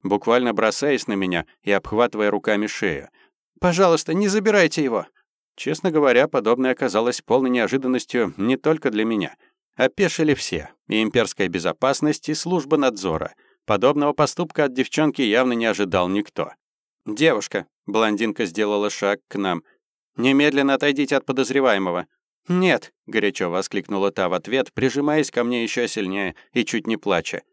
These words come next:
«Я вам его никогда не отдам. Он мой, он хороший. Ну, пожалуйста». «Так». Оперативница отступила назад, озабоченно коснулась воткнутого в ухо наушника, забормотала в гарнитуру, болтающуюся на шнуре.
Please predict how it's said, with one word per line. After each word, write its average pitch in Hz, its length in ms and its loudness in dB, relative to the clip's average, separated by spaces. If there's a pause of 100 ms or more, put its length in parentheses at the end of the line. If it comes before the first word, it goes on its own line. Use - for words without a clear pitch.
(420)
«Я 147 220 2
вам 156 140 4
его 151 160 4
никогда 147 420 2
не 139 120 2
отдам. 143 380 2 (220)
Он 165 180 2
мой, 160 320 2 (160)
он 170 160 2
хороший. 190 600 0 (180)
Ну, 185 240 2
пожалуйста». 165 800 0 (640)
«Так». 139 420 0 (180)
Оперативница 135 680 2
отступила 113 540 0
назад, 92 480 0 (120)
озабоченно 98 640 0
коснулась 117 640 -2
воткнутого 104 680 0
в 101 100 -2
ухо 120 200 0
наушника, 104 680 -2 (180)
забормотала 143 720 2
в 90 40 -4
гарнитуру, 101 540 2
болтающуюся 104 880 0
на 98 120 -2
шнуре. 87 420 -4